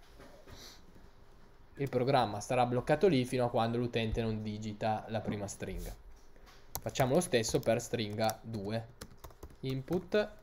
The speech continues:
inserire la seconda stringa. Due punti. Allargo un po' solo per,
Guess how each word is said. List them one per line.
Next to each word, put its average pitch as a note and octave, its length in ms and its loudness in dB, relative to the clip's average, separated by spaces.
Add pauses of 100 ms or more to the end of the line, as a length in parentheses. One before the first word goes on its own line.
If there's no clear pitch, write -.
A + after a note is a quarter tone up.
(1080)
inserire A#2+ 840 2 (180)
la G#2+ 320 -2 (440)
seconda G2+ 680 -2
stringa. F#2+ 540 -8 (3250)
Due A2+ 200 -4
punti. G2+ 460 -6 (4000)
Allargo A#2+ 400 2
un A2+ 120 2
po' A2+ 380 0
solo A2+ 300 -2
per, G#2+ 520 -2